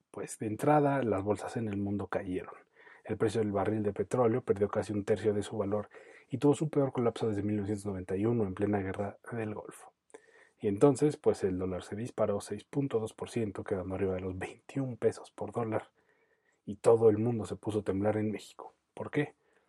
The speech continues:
Porque el presupuesto de todito el gobierno está basado en dos cosas: la paridad peso-dólar y el precio de barril del petróleo. Y entonces,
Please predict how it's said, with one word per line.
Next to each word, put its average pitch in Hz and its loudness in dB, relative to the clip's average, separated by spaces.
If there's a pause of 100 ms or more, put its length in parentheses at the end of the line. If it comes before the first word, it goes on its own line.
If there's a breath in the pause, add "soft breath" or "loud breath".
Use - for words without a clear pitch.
(200)
Porque 101 2
el 92 -4
presupuesto - -2
de 107 4
todito 113 0
el 123 2
gobierno 123 0
está 113 -6
basado 104 -4
en 101 -4
dos 98 -2
cosas: - -12 (600 soft breath)
la 123 2
paridad 101 4
peso-dólar 117 0
y 117 2
el 110 4
precio 104 -4
de 101 -4
barril 95 -6
del 101 -6
petróleo. - 0 (400)
Y 113 0
entonces, 135 0